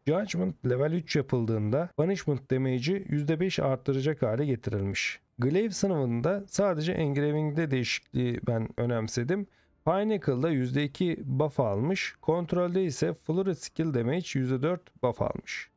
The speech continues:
Deadeye, Meteor Stream, Deathfire, Equilibrium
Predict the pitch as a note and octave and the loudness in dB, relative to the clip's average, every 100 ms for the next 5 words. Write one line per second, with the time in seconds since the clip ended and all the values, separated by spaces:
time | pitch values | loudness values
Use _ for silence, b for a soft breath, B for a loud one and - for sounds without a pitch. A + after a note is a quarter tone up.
0 | - D#3+ A2+ - - B2 D#3+ D#3+ G3+ G#3 | 0 0 0 -4 -2 0 0 2 2 2
1 | F#3+ D#3 - - C#3+ F#3 - - B2+ E3 | -2 -8 -8 -2 0 0 -4 -4 0 0
2 | F#3 - C#3 A#2+ A#2+ F3+ - - C#3+ - | 0 -2 0 2 2 0 -4 -6 -4 0
3 | F#3+ D3+ F3 D#3+ B2+ D#3 G#3 | 0 2 0 2 2 0 -2